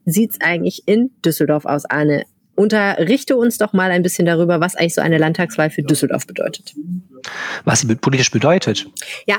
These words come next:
Speaker 1: erstmal überhaupt, wer wird hier eigentlich gewählt und wo und so? Gib uns doch mal die Basic Facts.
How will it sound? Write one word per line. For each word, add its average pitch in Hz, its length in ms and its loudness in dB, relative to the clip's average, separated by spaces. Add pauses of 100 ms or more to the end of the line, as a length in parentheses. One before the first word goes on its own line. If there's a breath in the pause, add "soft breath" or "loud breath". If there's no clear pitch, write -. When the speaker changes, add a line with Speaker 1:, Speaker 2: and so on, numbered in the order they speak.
(140)
Speaker 1:
erstmal 262 360 2
überhaupt, 226 460 2
wer 208 220 2
wird 208 120 0
hier - 180 0
eigentlich 180 360 -2
gewählt 196 380 2
und 156 200 -2
wo 185 180 4
und 160 160 0
so? 165 220 0
Gib 190 160 -2
uns 170 120 -2
doch 160 80 -4
mal 156 120 2
die 147 100 2
Basic 147 320 0
Facts. - 420 -8